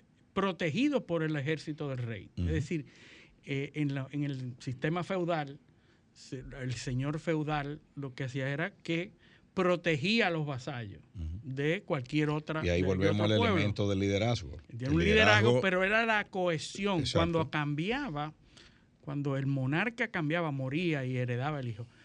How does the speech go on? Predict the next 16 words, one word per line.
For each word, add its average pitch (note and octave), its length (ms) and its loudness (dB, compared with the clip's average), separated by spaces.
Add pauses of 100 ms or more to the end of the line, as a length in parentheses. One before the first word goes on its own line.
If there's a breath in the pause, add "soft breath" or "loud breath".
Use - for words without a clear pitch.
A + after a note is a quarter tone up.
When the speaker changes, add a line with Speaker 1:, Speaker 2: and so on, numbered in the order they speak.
(240 soft breath)
Speaker 1:
había G3 400 2
que A#3+ 100 -2
hacer G#3 300 -2
una A#3 200 0
manifestación F#3 920 -2
de F3+ 100 -2
todos G#3 340 0
los G#3+ 100 0
pueblos A3 400 -2
a F3 160 -2
renovar F3+ 880 -2 (180)
Speaker 2:
Ujú. G2 340 2 (200)
Speaker 1:
la D3+ 240 0
fidelidad D#3 760 -2 (260)
al C#3+ 140 -4
rey. B2+ 360 -4